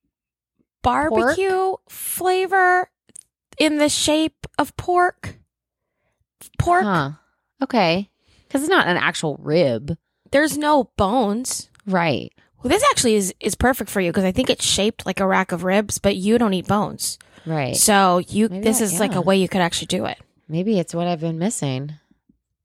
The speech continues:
Speaker 1: Yeah, there, maybe you're meant to have the McRib, and now that it's being released nationwide for the first time since
Speaker 2: <laughs>
Speaker 1: two thousand and twelve,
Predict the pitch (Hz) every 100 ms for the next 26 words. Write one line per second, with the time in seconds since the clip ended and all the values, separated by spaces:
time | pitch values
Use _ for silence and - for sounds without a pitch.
0 | _ - 208 254 226 233 - - 240 277
1 | 294 - - - 240 233 214 247 - 220
2 | 208 208 208 202 202 269 233 196 190 202
3 | 208 208 202 226 220 196 208 226 254 -
4 | 226 220 226 208 226 240 220 208 - 240
5 | 226 - 254 269 233 214 - - 247 190
6 | 240 240 208 - - 285 294 214 110